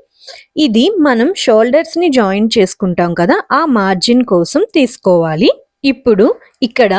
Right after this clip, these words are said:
మనం షోల్డర్స్ని మార్క్ చేసుకోవాలి. షోల్డర్ ఎంత పెట్టుకోవాలి అనేది మనం బ్యాక్ నెక్ డెప్త్ ఎంత పెట్టుకుంటున్నామో దాని మీద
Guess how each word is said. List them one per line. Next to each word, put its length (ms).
మనం 180
షోల్డర్స్ని 600
మార్క్ 320
చేసుకోవాలి. 580
షోల్డర్ 540
ఎంత 180
పెట్టుకోవాలి 640
అనేది 400
మనం 240
బ్యాక్ 260
నెక్ 220
డెప్త్ 280
ఎంత 160
పెట్టుకుంటున్నామో 840
దాని 320
మీద 180